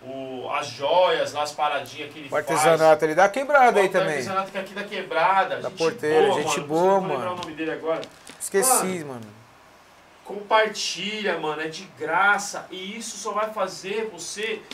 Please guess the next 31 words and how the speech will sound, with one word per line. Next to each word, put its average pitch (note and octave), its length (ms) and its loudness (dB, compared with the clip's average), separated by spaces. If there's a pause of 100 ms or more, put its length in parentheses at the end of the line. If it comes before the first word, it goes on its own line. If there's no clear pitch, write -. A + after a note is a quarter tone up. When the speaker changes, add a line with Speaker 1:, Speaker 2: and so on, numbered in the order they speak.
(220)
Speaker 1:
fortalecer A3+ 720 -4
os B3+ 220 -8
teus B3+ 300 -8
irmãos, D4 580 -6
cara. F#3+ 440 -8
Speaker 2:
Vai D#3+ 180 0
abrir A3 180 0
Speaker 1:
E G3 60 -8
eu - 20 4
Speaker 2:
porta, A#3+ 220 12
Speaker 1:
acho B3+ 160 6
que - 60 -2
Speaker 2:
caralho. C#3 400 6 (120)
Speaker 1:
por C4 100 -8
isso - 200 -6
que D4 80 -8
eu C4+ 60 -2
falo A3+ 300 0
que A3 140 -10
é - 20 -8
importante G3+ 560 -10
da G3 120 -10
gente F#3 240 -14
falar E3+ 240 -8
sobre D3+ 340 -14
isso, B2+ 500 -12 (800)
porque G3 400 -10
olha A3+ 260 -2
a B3 40 -4
relevância A#3 560 -6
social. G3 640 -8